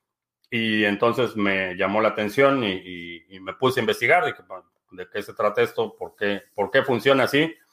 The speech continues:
Entonces leí el white paper y desde el momento que leí el white paper me di cuenta de la genialidad de la innovación y desde entonces he estado enganchado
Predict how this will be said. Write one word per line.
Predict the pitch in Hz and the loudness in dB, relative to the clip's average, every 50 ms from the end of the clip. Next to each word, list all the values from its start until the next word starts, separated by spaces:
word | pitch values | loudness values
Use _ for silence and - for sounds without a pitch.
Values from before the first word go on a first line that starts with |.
| _ _ _ _ _ _ _ | _ _ _ _ _ _ _
Entonces | - 104 101 101 - 131 135 135 - 127 107 | -6 -4 0 4 4 4 4 4 0 -2 0
leí | 110 104 104 107 | 0 0 2 2
el | 110 110 | 0 2
white | 107 107 110 110 107 - | 4 2 2 2 2 2
paper | 131 131 127 127 - 143 147 147 - - | 2 2 2 2 2 2 2 2 -2 -6
y | 104 101 | -6 -6
desde | 92 98 95 87 | -4 -6 -6 -6
el | 92 95 95 101 98 101 98 98 98 95 92 92 | -6 -6 -6 -6 -8 -10 -10 -10 -10 -10 -12 -12
momento | 92 92 98 107 110 104 113 95 | -10 -6 -4 -4 -4 -4 -6 -6
que | - 101 | -6 -6
leí | 92 92 90 92 | -8 -6 -6 -4
el | 98 101 98 95 | -4 -4 -4 -4
white | 101 98 95 - | -4 -4 -6 -6
paper | - 101 98 95 - 107 101 95 | -6 -6 -6 -2 -2 -4 -4 -4
me | 95 87 | -6 -10
di | 90 90 | -12 -12
cuenta | - - 95 95 92 - 95 90 - - _ _ _ _ _ _ _ _ _ _ | -12 -12 -12 -12 -10 -10 -10 -10 -10 -14 _ _ _ _ _ _ _ _ _ _
de | 101 92 98 95 | -12 -8 -8 -2
la | 95 98 95 | -2 -2 0
genialidad | - 107 107 107 104 104 107 104 104 113 120 113 101 - - - _ _ _ _ | 0 0 2 4 4 4 4 4 6 6 6 4 2 -4 -12 -20 _ _ _ _
de | 113 101 98 104 98 | -16 -6 -4 -2 0
la | 95 95 | 0 0
innovación | 98 98 101 104 104 110 107 - 139 143 143 156 165 156 - - | 0 2 2 4 4 4 4 4 4 4 4 4 2 -2 -6 -8
y | 110 104 104 98 95 95 | -8 -6 -4 -4 -6 -4
desde | 90 104 98 98 | -2 -2 -2 0
entonces | 107 104 101 147 160 165 - 151 120 | -2 0 0 2 0 2 0 -2 -4
he | 135 | -4
estado | 123 - - 131 123 120 117 | -8 -4 -2 -2 -2 0 -2
enganchado | 113 110 101 101 98 - 110 107 107 104 101 95 - | -4 -4 -6 -6 -4 0 0 2 2 0 -2 -6 -10